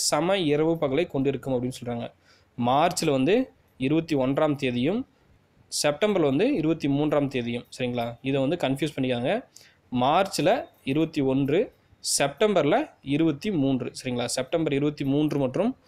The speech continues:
மார்ச் இருபத்தி ஒன்று. சரிங்களா? இதுல என்ன மார்ச் இருபத்தி ஒண்ணு என்ன சொல்றாங்க அப்படின்னு பார்த்தீங்கன்னா, வசந்த கால சம இரவு அப்படின்னு சொல்றாங்க. அதே போல செப்டம்பர் இருபத்தி மூன்று வந்து இலையுதிர்கால சம இரவு பகல் அப்படின்னு சொல்றாங்க.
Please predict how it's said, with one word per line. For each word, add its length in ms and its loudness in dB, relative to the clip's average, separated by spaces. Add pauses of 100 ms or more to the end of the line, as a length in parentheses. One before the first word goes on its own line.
(300)
மார்ச் 420 2
இருபத்தி 440 -2
ஒன்று. 320 -2
சரிங்களா? 360 -4 (640)
இதுல 220 4
என்ன 200 2
மார்ச் 380 2
இருபத்தி 260 2
ஒண்ணு 220 2
என்ன 140 2
சொல்றாங்க 360 0
அப்படின்னு 220 0
பார்த்தீங்கன்னா, 280 0 (100)
வசந்த 420 2
கால 260 2
சம 340 0
இரவு 360 2 (100)
அப்படின்னு 280 -4
சொல்றாங்க. 320 -2 (720)
அதே 180 4
போல 220 2
செப்டம்பர் 520 2
இருபத்தி 260 2
மூன்று 220 0
வந்து 220 2 (420)
இலையுதிர்கால 720 2 (120)
சம 280 0
இரவு 300 2
பகல் 240 0
அப்படின்னு 200 -8
சொல்றாங்க. 260 -8